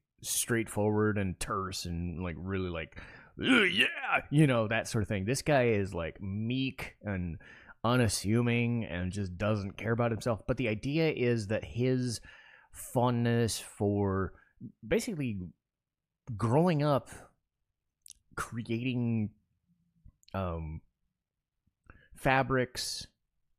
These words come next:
and creating Hina dolls, basically. That is his profession. Or he is a student of his grandfather who is teaching him the art of doing so.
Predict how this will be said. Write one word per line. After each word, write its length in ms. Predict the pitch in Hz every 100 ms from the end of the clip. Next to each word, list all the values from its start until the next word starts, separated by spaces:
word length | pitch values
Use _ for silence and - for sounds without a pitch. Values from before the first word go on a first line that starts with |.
| -
and 400 | 98 90 90 -
creating 800 | - 101 104 107 110 113 107 101 -
Hina 240 | 143 135
dolls, 540 | 82 50 50 - - - _ - -
basically. 400 | 98 95 92 92
That 240 | 90 123 180
is 140 | 156
his 200 | 160 139
profession. 580 | - 120 - 101 - -
Or 260 | 92 120 - - - - -
he 300 | 127 135 143
is 240 | 131 110 -
a 420 | 110 107 101 92 - - _
student 640 | - - - 135 147 160 - - -
of 220 | 113 98
his 260 | 85 92 85
grandfather 720 | 90 101 110 117 135 151 147
who 160 | 104
is 120 | 98 -
teaching 380 | - 170 - 131
him 240 | 107 120
the 180 | 107 104 -
art 260 | 95 85 -
of 260 | 87 -
doing 400 | - 127 107 82
so. 280 | 76 53 52